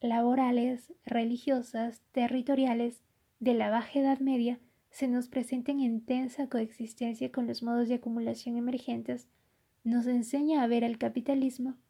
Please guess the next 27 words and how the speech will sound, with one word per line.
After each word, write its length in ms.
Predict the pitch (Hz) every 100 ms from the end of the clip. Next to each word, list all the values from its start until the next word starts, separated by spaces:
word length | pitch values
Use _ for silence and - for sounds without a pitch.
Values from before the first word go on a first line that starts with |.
| _ _ _
como 360 | - 220 226 240
un 160 | 254
sistema 480 | 247 247 - 247 240
orgánico 640 | 226 226 233 233 240 - - _ _ _ _ _
y 120 | 220
parasitariamente 1300 | 214 233 226 220 226 - 247 254 262 262 233 226 254 247 _ _ _
conectado 720 | - 247 240 233 254 247 247 247
con 160 | 240
un 140 | 226 233
entorno 600 | 226 233 226 226 233 - _ -
no 380 | 226 233 226
capitalista, 720 | 226 233 240 285 254 - - - _ _ _ _ _ _
en 140 | - 247
una 180 | 254 302
contemporaneidad 960 | 254 220 226 214 226 220 226 226 240
que 100 | 247
se 160 | 247 233
resiste 560 | 233 226 - 254 -
a 40 | 226
encajar 420 | 214 226 - 226
en 120 | 233
la 80 | 226
lectura 420 | 226 226 240 247
habitual 500 | 247 247 262 247 247 -
de 140 | 233 220
la 140 | 247
historia 600 | 247 - 269 240 233 233